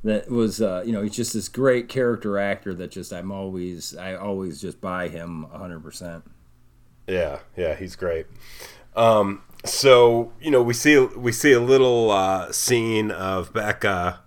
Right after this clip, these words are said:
Speaker 2: escaping the compound, and I don't know, I mean, she definitely looked like she, like it was a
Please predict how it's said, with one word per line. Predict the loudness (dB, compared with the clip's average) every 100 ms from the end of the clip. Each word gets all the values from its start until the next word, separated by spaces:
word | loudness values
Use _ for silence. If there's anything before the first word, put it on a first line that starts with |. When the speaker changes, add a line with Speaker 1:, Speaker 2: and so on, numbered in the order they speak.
| -10
Speaker 2:
escaping | -8 0 0 2 0 -2
the |
compound, | -2 2 2 2 -2 -2 -4 -4 -6 -8 -14 -20 -20 -20 _ -10
and | -2 2 2 2 0 -4 -10 -20 -20 -20 -16 -4
I |
don't | 4 6
know, | 8
I | 8
mean, | 6 4
she | 4
definitely | 6 8 6 6 4
looked | 4 2 0
like | -2 -2 -4
she, | 0 0 0 -6 -14 -20 -20 -20 _ _ _ _ _ -20 _ _ _ -20 -20 _ -16 -16 -10
like | -6 -4 0
it | 0 0
was | -4 -4 -6 -4
a | -6